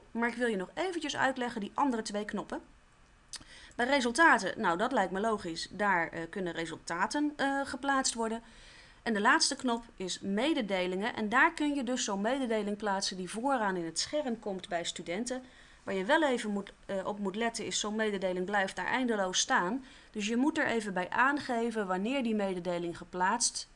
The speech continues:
eh, moet worden. En wanneer die ook weer automatisch mag verdwijnen. Ehm,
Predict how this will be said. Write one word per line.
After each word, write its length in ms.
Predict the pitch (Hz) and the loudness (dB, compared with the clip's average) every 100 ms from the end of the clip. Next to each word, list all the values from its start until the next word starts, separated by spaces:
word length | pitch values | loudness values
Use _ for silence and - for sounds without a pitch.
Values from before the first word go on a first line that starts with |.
| _ | _
eh, 260 | - 208 208 | -8 -4 -2
moet 220 | 214 208 | -2 -2
worden. 360 | 190 196 185 190 - - - | 0 0 0 -4 -10 -20 -12
En 200 | - 196 | -4 -2
wanneer 300 | 196 208 202 | 0 0 0
die 160 | 196 - | 0 0
ook 160 | 202 | -2
weer 240 | 190 190 185 | -2 -2 0
automatisch 580 | 185 185 190 180 175 - | 0 0 0 0 -2 -4
mag 200 | 175 - | -4 -6
verdwijnen. 520 | 160 160 185 196 196 - - - - - | -4 0 2 0 -6 -14 -20 -20 -16 -4
Ehm, 560 | 190 196 196 190 196 | -2 0 0 -2 -2